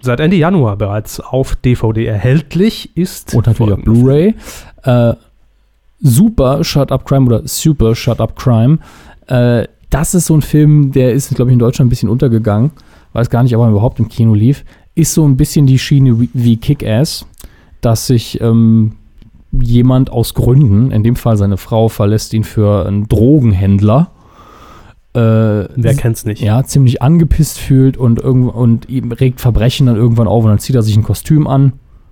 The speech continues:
Speaker 2: schnappt sich eine Schraubzwinge und verprügelt jeden, der, der ein Verbrechen begeht.
Speaker 1: Welches Kostüm?
Speaker 2: So selbstgeschneidert, komplett rot. Äh, sein Name ist dann auch im, im Original, ähm, The Crimson Bolt. Im Deutschen haben sie es, glaub ich, mit der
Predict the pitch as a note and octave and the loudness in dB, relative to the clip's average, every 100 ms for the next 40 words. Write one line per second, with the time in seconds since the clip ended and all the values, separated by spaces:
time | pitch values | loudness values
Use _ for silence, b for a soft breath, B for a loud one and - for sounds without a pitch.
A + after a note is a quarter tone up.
0 | _ - B2+ - - A2 A2 G#2+ - G#2+ | _ -4 -2 -2 -2 2 2 2 0 0
1 | D3+ - - C3 B2 B2 B2+ A#2+ - D3 | 0 -2 -2 0 2 2 -2 -2 0 2
2 | B2+ B2+ A2+ A2+ A2 G#2+ G#2 - A2 G#2+ | 2 2 2 2 2 2 -2 -2 -2 0
3 | G#2+ G#2 G2+ G2+ F2+ - - - b b | -2 -4 -4 -4 -6 -10 -14 -16 b b
4 | b b C3 A2+ A#2 D#3+ - D3+ - - | b b -4 -4 -2 -4 -4 -6 -4 -4
5 | F#3 G3 - B B B B - B2+ A#2 | -2 -4 -12 B B B B -6 -2 2
6 | B2+ - - D3 B2+ C3 - A2+ A#2 A#2 | 0 -2 -6 -2 0 0 0 0 2 2
7 | G#2 A#2 F3 - C#3+ C3 A#2+ A2+ A2 C3 | 2 4 2 0 -4 -2 2 2 2 2
8 | A#2 - B2 A2 A2 G#2 G2+ G#2 A2 A2+ | 0 -2 -2 2 2 0 0 -2 0 0
9 | A2 A2 G#2+ A2+ B2 G#2+ A2+ A2 G#2+ - | 2 0 0 0 0 0 0 0 0 -2
10 | - B2+ C3+ - B2+ G#2 A#2+ G#2+ C3 D3+ | 0 0 2 0 0 0 0 0 2 0
11 | - B2 A2 G#2+ A2 A#2+ A2+ A2+ G#2+ - | -2 -2 0 0 0 0 0 0 -4 -2
12 | G#2+ A2 G2+ | -2 0 -2